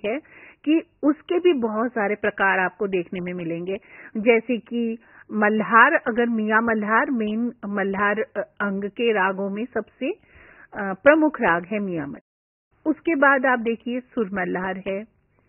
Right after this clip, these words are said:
मेघ मल्हार है, देश मल्हार है, कई प्रकार के मल्हार के जो है आपको, अ, प्रकार मिल जाएंगे।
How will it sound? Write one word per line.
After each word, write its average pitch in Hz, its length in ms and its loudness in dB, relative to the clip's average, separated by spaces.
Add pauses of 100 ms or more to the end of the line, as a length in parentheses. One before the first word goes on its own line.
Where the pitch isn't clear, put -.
(500)
मेघ 226 260 -2
मल्हार 185 480 -2
है, 180 320 -6 (600)
देश 233 300 4 (120)
मल्हार 185 460 0
है, 180 340 -6 (580)
कई 415 160 6
प्रकार 311 400 2
के 262 120 -4
मल्हार 185 480 -4
के 190 240 -4 (420)
जो 208 200 -2
है 226 340 2
आपको, 254 320 -2 (460)
अ, 196 100 -6
प्रकार 220 460 2
मिल 185 180 -6
जाएंगे। 165 440 -12